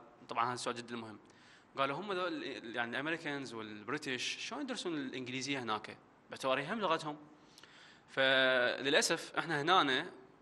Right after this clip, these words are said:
بالمدارس ندرس اللغة الإنجليزية مثل ما هم ال-، الإنجليز أصلا يدرسوها. الأطفال جدا متفاعلين، ليش؟ لأنها أول شيء لغة جديدة إنجليزية،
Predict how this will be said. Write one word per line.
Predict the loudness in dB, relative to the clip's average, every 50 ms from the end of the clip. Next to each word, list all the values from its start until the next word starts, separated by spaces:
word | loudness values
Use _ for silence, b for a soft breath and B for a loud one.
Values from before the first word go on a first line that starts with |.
| -18 -10 -8
بالمدارس | -2 0 2 4 6 4 4 4 0 -2 -4 -4 -6 -10 -14 -20 -20 -12 -8
ندرس | -6 -4 -4 -4 -4
اللغة | -4 -4 -2 0 0
الإنجليزية | 0 0 -2 -4 -6 -6 -4 -4 -4
مثل | -4 -4 -6 -4
ما | 2 2 4 4 4 2
هم | 0 -2 -4 -2 -2 -2
ال-، | -2 -2
الإنجليز | -4 -8 -10 -8 -4 -4 -4 -4 -4 -2 -2 -2
أصلا | -2 0 0 -2
يدرسوها. | 0 0 -2 -4 -4 -6 -6 -8 -12 -14 -18 -12 -8 -2
الأطفال | 0 2 0 4 6 6 6 6
جدا | 4 2 2 4 4
متفاعلين، | 4 2 -2 -4 -2 -2 0 4 6 8 8 8 8 6 4 4 2 2 2
ليش؟ | 2 0 0 0 0
لأنها | -2 0 0 2 2
أول | 2 2 2
شيء | 2 2 4
لغة | 4 4
جديدة | 2 0 0 0 0 0 -2 -4 -6 -10 -14 -18 -20 -20 -20 -20 -20 -20 -14 -12
إنجليزية، | -8 -6 -6 -6 -6 -6 -6 -8 -8 -8 -10